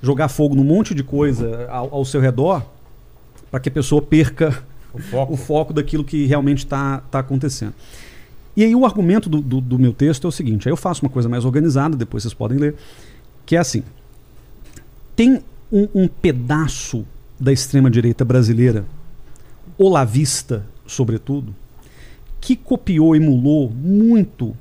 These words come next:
Speaker 1: aquilo que a gente chama de alt-right americana. A alt-right americana não é a extrema-direita americana, ela é um pedaço da extrema-direita, que é basicamente digital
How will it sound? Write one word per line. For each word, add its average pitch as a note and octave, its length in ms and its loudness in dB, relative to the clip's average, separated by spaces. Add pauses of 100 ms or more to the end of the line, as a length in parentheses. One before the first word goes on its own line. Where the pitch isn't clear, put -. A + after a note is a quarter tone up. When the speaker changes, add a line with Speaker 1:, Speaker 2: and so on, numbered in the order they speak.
(600)
Speaker 1:
aquilo E3 320 -2
que - 60 -8
a E3+ 40 -2
gente D#3+ 120 2
chama E3 160 -2
de D3 180 -2
alt-right C#3 560 0
americana. B2 440 -4 (920)
A E3+ 60 -2
alt-right G3+ 360 2
americana G3 420 0
não G#3+ 200 0
é G3+ 40 -4
a A3+ 40 -2
extrema-direita D#3 580 -2
americana, D#3 400 -2
ela B2+ 80 0
é - 20 0
um D#3 40 -6
pedaço G#3+ 520 -8
da A2+ 100 -8
extrema-direita, A2 680 -4 (440)
que - 100 -2
é - 20 2
basicamente C3+ 640 2
digital D3+ 720 -2